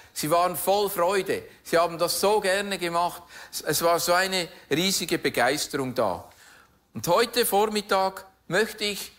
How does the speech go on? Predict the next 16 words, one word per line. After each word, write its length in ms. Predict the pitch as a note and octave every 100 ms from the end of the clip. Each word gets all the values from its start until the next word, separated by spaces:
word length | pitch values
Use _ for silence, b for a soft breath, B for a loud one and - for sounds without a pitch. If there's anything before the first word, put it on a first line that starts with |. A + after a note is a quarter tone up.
| _
vier 360 | - - A#3+ C4
Punkte, 580 | - A3 A3+ - C#3+ A#2
vier 260 | D#3 D3+
kurze 440 | - G#3 A#3+ A#3+ G3+
Punkte 600 | - F#3+ F#3+ - F3+ - B B
mit 220 | - C#3+
euch 300 | D3+ C#3+ - -
teilen, 600 | C#3+ D3+ G3 G3 G3 F#3 B B B B B -
ähm, 460 | C3+ B2+ B2 A2+ - - -
welche 520 | D#3+ A#3 B3+ G#3 D#3+
Haltung 720 | D#3+ A3 A#3 - E3+ G2+ F#2 - b b b b
bei 240 | - C3+ C#3
diesen 360 | E3 G#3 G3+
Leuten 400 | F3+ F#3+ G#3+ -
dahinter 520 | E3+ D3+ D#3+ G3 G3 E3+
stand, 560 | - D#3 A#2+ F2+ -